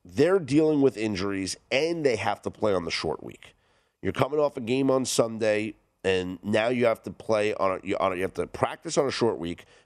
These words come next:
because you have to travel. You're going to Lambeau Field, where it's going to be frigid temperatures. We're talking about single digits temperatures.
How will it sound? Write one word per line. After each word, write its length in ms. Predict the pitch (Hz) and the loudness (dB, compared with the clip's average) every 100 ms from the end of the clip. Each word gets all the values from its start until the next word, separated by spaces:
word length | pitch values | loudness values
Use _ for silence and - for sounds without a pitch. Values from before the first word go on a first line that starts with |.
| - | -8
because 220 | 92 107 | -4 -2
you 80 | 90 | 0
have 200 | 117 - | -2 -6
to 80 | 127 | -6
travel. 580 | - 101 85 85 82 _ _ _ _ _ | 0 0 0 -2 -6 _ _ _ _ _
You're 140 | 104 107 | -6 -4
going 460 | 87 131 147 165 - | 0 0 0 -2 -6
to 80 | |
Lambeau 460 | 113 123 135 135 127 | -2 0 2 0 0
Field, 440 | - 107 90 90 - | 0 0 0 -2 -2
where 440 | 95 101 98 98 - _ _ - | 0 2 2 0 -6 _ _ -2
it's 180 | 127 - | -2 2
going 320 | 147 143 127 | 2 2 0
to 140 | 131 | -2
be 180 | 120 117 | 0 -2
frigid 840 | - - - 131 156 165 180 175 - | -6 -14 0 2 4 2 -2 -4 -2
temperatures. 680 | 147 120 92 - 85 82 | -2 -2 -8 -6 -4 -2
We're 120 | 117 127 | 0 0
talking 320 | 127 120 117 | 0 -2 -2
about 260 | 101 95 | 0 0
single 480 | - - 147 165 170 | -2 0 0 2 0
digits 680 | 127 131 107 95 107 - - - | 0 0 0 -2 -4 -4 -6 -6
temperatures. 640 | - 110 90 - 80 80 | -4 -2 -4 -4 -4 -4